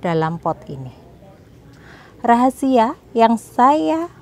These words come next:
gunakan untuk merawat anggrek ini cukup mudah. Kali ini saya ingin berbagi tips untuk penggunaan pupuknya.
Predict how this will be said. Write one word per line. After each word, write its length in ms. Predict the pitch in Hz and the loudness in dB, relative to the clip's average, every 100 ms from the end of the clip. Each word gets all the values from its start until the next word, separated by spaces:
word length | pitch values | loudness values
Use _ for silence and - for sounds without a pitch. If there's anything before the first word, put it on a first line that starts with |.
| - - - - | -20 -20 -20 -2
gunakan 720 | 226 214 202 190 160 139 196 | 2 2 0 -2 -6 -8 -4
untuk 240 | 247 247 | -2 -2
merawat 400 | 233 208 190 185 | -2 0 2 0
anggrek 320 | 190 180 165 170 | -2 -4 -4 -4
ini 160 | 208 | -6
cukup 240 | - - 160 | -8 -10 -10
mudah. 380 | 156 127 131 - - - - - - | -10 -12 -16 -16 -20 -20 -20 -20 -10
Kali 320 | 175 170 160 | -4 -4 -4
ini 240 | 175 202 370 - - - - - | -4 -4 -6 -10 -20 -20 -20 -8
saya 480 | 190 170 175 208 | -4 -2 0 0
ingin 320 | 214 180 226 208 | 0 -2 -2 -2
berbagi 400 | 170 156 - - | -4 -6 -6 -8
tips 320 | - 247 - | -8 -8 -6
untuk 320 | 190 233 233 | -4 -4 -4
penggunaan 480 | 196 165 160 - 202 | -4 -6 -6 -8 -6
pupuknya. 640 | 226 214 190 160 131 - | -6 -6 -6 -8 -14 -16